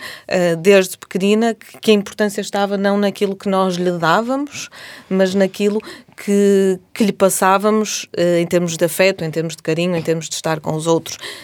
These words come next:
Eh, desde pequena, e isto já partilhei contigo, não é? Que as festas da Alma são sempre, eh, festas de anos, são sempre, a não ser uma que não estávamos cá, em que reunimos a família ala-,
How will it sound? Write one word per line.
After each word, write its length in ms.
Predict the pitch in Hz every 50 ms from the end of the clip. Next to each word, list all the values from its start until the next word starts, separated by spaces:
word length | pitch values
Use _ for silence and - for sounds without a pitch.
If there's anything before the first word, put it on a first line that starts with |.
| - -
Eh, 260 | - - - 80 67 - - - - 170
desde 320 | 160 175 170 170 165 - -
pequena, 340 | - - - 180 180 170 170
e 80 | 165 160
isto 160 | 156 - -
já 100 | 165 147
partilhei 340 | 147 160 151 151 156 160 160
contigo, 420 | - 156 156 151 - 170 156 160
não 120 | 156 156
é? 100 | 156 170
Que 140 | 165 - 160
as 100 | 156 -
festas 400 | - 160 160 156 151 - 160 151
da 100 | 165 170
Alma 320 | 165 170 165 160 160 156 151
são 180 | - - 156
sempre, 400 | 151 - 160 156 151 147 - 160 156 - - - - - - -
eh, 260 | - 156 156 151 147
festas 400 | 151 - 165 156 151 - 170 156
de 80 | 165 175
anos, 240 | 170 170 160 151 -
são 120 | 165 156
sempre, 500 | 151 - 160 160 151 151 - - 151 139
a 60 | 151
não 120 | 165 160 160
ser 200 | - - 160 165
uma 160 | 170 170 160
que 120 | 156 160
não 80 | 160 156
estávamos 460 | 151 - 160 156 151 156 156 151 -
cá, 260 | - - 160 156 156 147 - - - - - - _ -
em 100 | 175 165
que 80 | - 165
reunimos 540 | 170 170 175 175 175 175 170 170 160 160 160
a 60 | 156
família 720 | 156 - 175 165 170 170 170 160 156 156 147 143 - - _ _ _ _ _ _ _ _ _ _ - -
ala-, 240 | 156 160 156 156